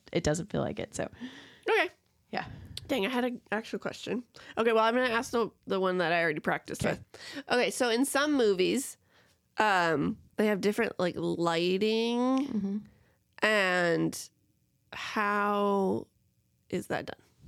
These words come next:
Speaker 2: Like, like, not, like, daytime, nighttime, but, like,
Speaker 1: <laughs> Well, Allie, they choose a time of day.
Speaker 2: <laughs> some movies, it looks like, like, maybe they'll do, like, uh, like, if it's a Western, they do, like,
Speaker 1: Mm-hmm.
Speaker 2: sepia style.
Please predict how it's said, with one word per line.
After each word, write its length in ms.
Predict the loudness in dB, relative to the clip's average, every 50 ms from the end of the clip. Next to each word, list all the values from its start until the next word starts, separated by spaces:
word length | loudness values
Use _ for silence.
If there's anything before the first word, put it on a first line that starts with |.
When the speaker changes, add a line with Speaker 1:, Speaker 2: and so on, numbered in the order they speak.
| -20 -20 -20 -10 -2 0
Speaker 2:
Like, 180 | 0 2 2 2
like, 240 | 2 2 2 2
not, 320 | 4 4 4 6 4 4 2
like, 240 | 2 0 0 0 2
daytime, 440 | 2 4 4 4 2 2 2 2 2
nighttime, 480 | 2 2 0 0 -2 -2 -2 -2 -2
but, 160 | -2 0 0 2
like, 180 | 2 2 2 0 0 0 -2 -2 0 -2 -2 -2
Speaker 1:
<laughs> 400 | -2 -4 -4 -4 -2 0 2 4
Well, 200 | 4 4 4 4
Allie, 260 | 2 0 0 -2 0
they 160 | 0 0 -2
choose 260 | -2 -2 0 0 0
a 60 | -2
time 260 | -2 -2 0 2 2 2
of 120 | 4 4
day. 280 | 4 4 6 4 4 4 6 6 6 6 6 6
Speaker 2:
<laughs> 440 | 4 4 0 -4 -8 -8 -8 -10 -8
some 300 | -2 2 4 4 4 4
movies, 400 | 4 4 4 2 2 2 2 2
it 200 | 4 4 4 4
looks 320 | 4 2 2 2 0 0 2
like, 320 | 4 4 4 2 0 -6 _ -20 -20 -8 0 2
like, 160 | 2 4 6
maybe 300 | 4 4 6 4 2 4
they'll 160 | 4 2 2
do, 200 | 4 4 4 4
like, 260 | 4 4 2 2 0 0
uh, 340 | 2 2 2 2 2 0 0 -2 -8 _ _ _ -4
like, 140 | -2 0 0
if 60 | 0
it's 100 | 0 0
a 60 | 2
Western, 580 | 2 0 0 -2 -4 -4 -2 -2 -2 -2 -4 -8 _ _
they 120 | -4 -4 -2
do, 140 | 0 0 0
like, 220 | 2 2 2 2
Speaker 1:
Mm-hmm. 120 | 0 0
Speaker 2:
sepia 480 | -2 -2 -2 -2 -2 0 0 0 0 0
style. 640 | 0 -2 -2 -2 0 0 0 0 0 0 0 -2